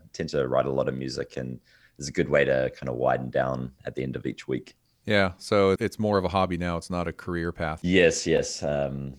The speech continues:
Speaker 1: definitely a hobby path at the moment. <laughs>
Speaker 2: Yeah. So you're a co-founder of Landlord Studio, which I believe is landlord studio dot com. Is that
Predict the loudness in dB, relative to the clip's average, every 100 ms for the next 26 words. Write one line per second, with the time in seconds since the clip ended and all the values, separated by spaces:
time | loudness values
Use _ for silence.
0 | -10 -10 -8 -8 -6 -4 -4 0 0 0
1 | -6 -6 -4 -4 -6 -10 -10 -8 -4 -2
2 | -2 0 2 2 0 -10 -20 -20 -20 -8
3 | 4 8 8 8 4 4 2 2 2 0
4 | 0 0 0 -2 -2 -2 2 4 4 2
5 | -2 -6 -6 -6 -6 -2 -2 -2 -2 -2
6 | -2 -2 -4 -4 -4 -2 -2 0 -2 -2
7 | -4 -2 -2 -4 -4 -4